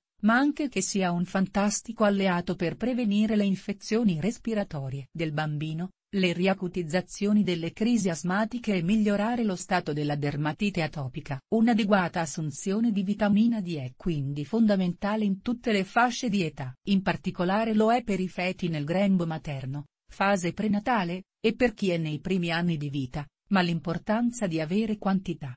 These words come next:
corrette di vitamina D nell'organismo continua per tutto il periodo di crescita, adolescenza inclusa. Carenza di vitamina D.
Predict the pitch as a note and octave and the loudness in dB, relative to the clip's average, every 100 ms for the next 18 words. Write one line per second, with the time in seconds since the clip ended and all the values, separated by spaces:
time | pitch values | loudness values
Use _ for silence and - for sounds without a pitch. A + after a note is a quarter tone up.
0 | - G#3+ G#3+ A#3 C4+ - E3+ D#3+ E3+ F3 | -2 2 4 4 2 -2 -4 -2 -2 -4
1 | D#3+ F3+ F#3+ E3 E3+ E3 D#3 D#3+ D#3 D#3 | -4 0 2 2 0 -2 -4 -4 -4 -2
2 | F3+ D#3+ D3+ D3 D3 - F#3+ F#3+ F3+ D3+ | -2 -2 -6 -6 -6 -4 0 2 2 0
3 | D#3+ - A#3+ A#3+ - C#3+ D3+ E3 F#3 G3 | -4 -2 -4 -4 -6 -6 -2 0 0 0
4 | D3+ D3 C#3+ D#3 D3 G3 F#3+ G#3+ _ - | 0 -4 -4 -6 -6 -6 -4 -4 _ -2
5 | F#3 F3 E3+ E3+ - G#3+ A#3+ G3 F3+ F3 | 0 2 -2 -2 -4 -4 0 0 0 -2
6 | D3 C3+ B2 B2+ _ G3+ F#3+ A3 A3+ G3 | -6 -6 -6 -8 _ 0 4 4 2 0
7 | E3 D#3 F3 E3 D#3+ F#3+ G3 F3 D3 | -2 -2 -4 -4 -2 0 0 0 -4